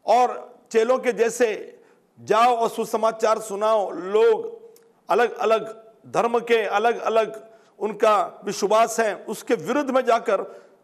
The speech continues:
यीशु मसीह का कलाम बताओ, तो लोग तो आपके पीछे पड़ जाएंगे ना। तो ये कठिन बातें हैं। तो कई शिक्षाएं इतनी कठिन है कि इस पर चलना लगभग नामुमकिन लगता कुछ लोगों के लिए। और यीशु के चेलों ने जीवन की रोटी वाली शिक्षा को सुना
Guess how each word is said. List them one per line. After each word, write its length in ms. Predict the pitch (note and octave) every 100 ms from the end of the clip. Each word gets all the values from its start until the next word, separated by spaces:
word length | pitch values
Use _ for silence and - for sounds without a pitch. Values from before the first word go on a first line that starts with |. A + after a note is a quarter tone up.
| _
यीशु 300 | D3+ A#3 -
मसीह 240 | C#4 - D4+
का 100 | B3+
कलाम 380 | G#3 A3 B3 A3
बताओ, 360 | G#3+ F#3+ E3
तो 320 | - - -
लोग 280 | F3 A#3+ B3
तो 60 | D4+
आपके 160 | G#3
पीछे 240 | A#3 A#3+ D#4+
पड़ 160 | C4
जाएंगे 300 | G#3+ F#3 E3+
ना। 160 | G#3 D#4+ - - _ -
तो 60 |
ये 60 | D4
कठिन 520 | D#4 E4 G4+ C#4 -
बातें 320 | F3 F#3 G#3 F3
हैं। 280 | D3 B2+ _ _ C4+
तो 60 |
कई 280 | A3+ D4 F#4+
शिक्षाएं 500 | - A3 - C#4+ C#4
इतनी 280 | B3 E4+ F4+
कठिन 380 | B3+ - C#4+ C#4
है 100 | C#4
कि 120 | C4+
इस 100 | A#3+
पर 140 | B3+
चलना 680 | A#3 A#3+ A3+ C4+ G3+ - - _ _ _ _ - D#3
लगभग 300 | A#3 A3 B3+
नामुमकिन 560 | G#3+ A3 C4 D#4+ D#4
लगता 240 | A#3+ F#3 G3+
कुछ 200 | F3 E3+
लोगों 240 | F3 G#3+
के 100 | E3+
लिए। 260 | D#3+ C#3 - - -
और 160 | - A#3+
यीशु 320 | B3 - F4
के 140 | D4+
चेलों 340 | G3 A3 A#3 C4+
ने 100 | A3+
जीवन 380 | C#3+ C4 F4
की 100 | C#4
रोटी 300 | G#3+ G#3+ G#3
वाली 240 | D#4+ A#3 A3
शिक्षा 320 | G#3+ - C4+
को 140 | A#3
सुना 340 | G#3+ - A3+